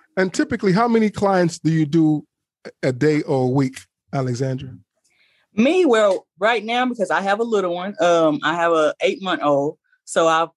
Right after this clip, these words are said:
Speaker 2: slowed down. I only do maybe one or two heads a day,
Speaker 1: Mm.
Speaker 2: but, and that's six days a week. Sunday
Speaker 1: Wow.
Speaker 2: is the only day that I don't take appointments, but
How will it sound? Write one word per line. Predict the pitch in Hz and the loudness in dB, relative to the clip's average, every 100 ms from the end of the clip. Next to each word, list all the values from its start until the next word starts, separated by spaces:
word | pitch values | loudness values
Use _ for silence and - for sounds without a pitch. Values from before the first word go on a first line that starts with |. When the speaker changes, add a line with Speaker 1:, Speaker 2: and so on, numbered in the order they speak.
| _ | _
Speaker 2:
slowed | - 202 170 170 | -16 -2 0 0
down. | 156 151 | 0 0
I | 160 | 0
only | 233 190 | 0 -4
do | 175 170 160 143 - - | -2 -2 -2 -6 -10 -6
maybe | 170 170 165 | -4 0 2
one | 160 180 | 2 2
or | 170 | 0
two | - 196 | -2 -2
heads | 170 160 147 | 2 2 2
a | 151 | 0
day, | 143 104 147 _ _ _ 160 | 0 -2 -6 _ _ _ -4
Speaker 1:
Mm. | |
Speaker 2:
but, | 175 160 135 - _ _ | 0 2 0 -2 _ _
and | 156 160 | -2 0
that's | 165 165 - - _ _ _ _ - | 2 0 -4 -14 _ _ _ _ -20
six | - - 196 - | -8 -4 -4 0
days | 165 156 151 | 2 2 2
a | |
week. | 156 143 - - _ _ _ _ _ - | 0 0 -4 -18 _ _ _ _ _ -8
Sunday | - 185 175 | -2 0 2
Speaker 1:
Wow. | 165 | 0
Speaker 2:
is | 151 | 2
the | |
only | 160 160 | 2 2
day | 160 160 | 2 2
that | 156 | 2
I | 147 147 | 2 0
don't | 151 156 - | 0 -2 -2
take | - - | -4 -4
appointments, | 143 165 135 135 - | -2 -2 -2 -4 -6
but | 151 139 104 | 0 0 0